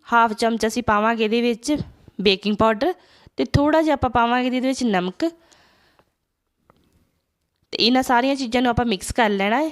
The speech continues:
ਮਿਕਸ ਕਰਨ ਤੋਂ ਬਾਅਦ ਆਪਾਂ ਇਹਦੇ ਵਿੱਚ ਕੱਟੇ ਹੋਏ ਥੋੜ੍ਹੇ ਜਿਹੇ ਬਦਾਮ ਪਾ ਲਵਾਂਗੇ।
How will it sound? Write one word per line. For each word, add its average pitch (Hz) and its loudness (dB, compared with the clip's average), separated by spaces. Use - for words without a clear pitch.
ਮਿਕਸ 196 -4
ਕਰਨ 254 0
ਤੋਂ 254 -2
ਬਾਅਦ 214 0
ਆਪਾਂ 214 0
ਇਹਦੇ 220 2
ਵਿੱਚ 247 -4
ਕੱਟੇ 240 -2
ਹੋਏ 269 2
ਥੋੜ੍ਹੇ 220 0
ਜਿਹੇ 233 -2
ਬਦਾਮ 190 -2
ਪਾ 233 2
ਲਵਾਂਗੇ। 247 -2